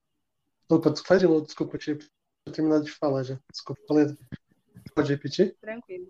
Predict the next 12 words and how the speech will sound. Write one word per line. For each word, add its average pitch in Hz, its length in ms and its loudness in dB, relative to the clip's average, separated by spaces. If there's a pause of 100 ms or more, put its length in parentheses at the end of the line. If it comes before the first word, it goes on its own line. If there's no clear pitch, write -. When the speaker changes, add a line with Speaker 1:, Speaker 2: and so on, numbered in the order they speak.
(160)
Speaker 2:
É, - 800 -10
eu 196 80 -2
vim 202 160 -4
pra 220 140 -2
tirar 214 220 0
algumas 202 420 -4
dúvidas, 220 420 -4
né, 202 180 -2
porque 196 280 -10
a 202 40 -4
gente 202 300 -8
não, 214 340 -6